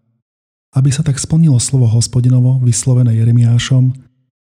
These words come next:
povzbudil Hospodin perského kráľa Kýra, ktorý dal rozhlásiť po celom svojom kráľovstve, a to i písomne:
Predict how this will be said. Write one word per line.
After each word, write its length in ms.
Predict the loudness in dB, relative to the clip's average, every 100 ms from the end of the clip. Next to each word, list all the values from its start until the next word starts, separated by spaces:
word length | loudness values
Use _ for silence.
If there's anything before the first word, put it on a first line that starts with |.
| _ _ -6
povzbudil 480 | -2 -2 -2 -2 0
Hospodin 480 | -2 -2 -2 0 0
perského 400 | -2 -4 -2 -2
kráľa 400 | 0 0 0 -2
Kýra, 480 | -2 0 2 0 -2 -10 _ _ _ _ -12
ktorý 240 | -2 0
dal 240 | 2 2 2
rozhlásiť 480 | 0 0 0 -2
po 80 | -4
celom 240 | -2 0 0
svojom 320 | 0 0 0
kráľovstve, 640 | 0 0 0 0 -2 -2 0
a 100 | -2
to 160 | 0
i 80 | -2
písomne: 720 | 0 -2 -2 0 2 2 0